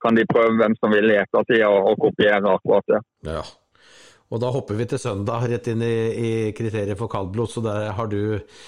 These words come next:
Speaker 2: første og andre hesten, så har du vel noen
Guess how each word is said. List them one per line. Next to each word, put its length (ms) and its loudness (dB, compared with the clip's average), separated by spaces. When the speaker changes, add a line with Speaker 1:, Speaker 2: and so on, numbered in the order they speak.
Speaker 2:
første 580 -6
og 400 -4
andre 380 -6
hesten, 600 -6
så 140 -6
har 100 -4
du 80 -6
vel 160 -4
noen 400 -4